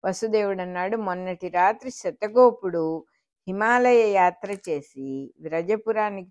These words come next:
తిరిగి వెళ్ళిపోతూ ఇటొచ్చి ఇక్కడే విశ్రాంతి తీసుకున్నాడు.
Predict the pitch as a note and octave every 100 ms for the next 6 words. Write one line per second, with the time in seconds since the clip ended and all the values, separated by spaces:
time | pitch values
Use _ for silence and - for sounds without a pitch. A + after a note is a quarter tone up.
0 | _ D#3+ F3 G3 E3 D#3 F3+ F3+ F3 D3
1 | D#3 D3+ C3 D3 - - F3 D#3 - -
2 | E3+ F#3 F3 _ _ _ D3+ - E3+ E3+
3 | D#3 D3 C#3 - - D#3+ D#3 D3+ E3 A#3+